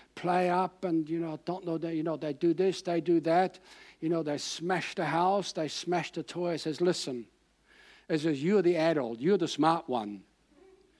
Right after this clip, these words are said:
And you're actually stronger than your child." Uh, so if you need to restrain your children physically, you're still able to do that,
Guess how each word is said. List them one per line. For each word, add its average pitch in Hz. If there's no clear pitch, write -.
And 175
you're 208
actually 202
stronger 196
than 147
your 139
child." 135
Uh, 143
so 165
if 143
you 160
need 190
to 165
restrain 175
your 165
children 151
physically, 139
you're 170
still 190
able 151
to 135
do 175
that, 113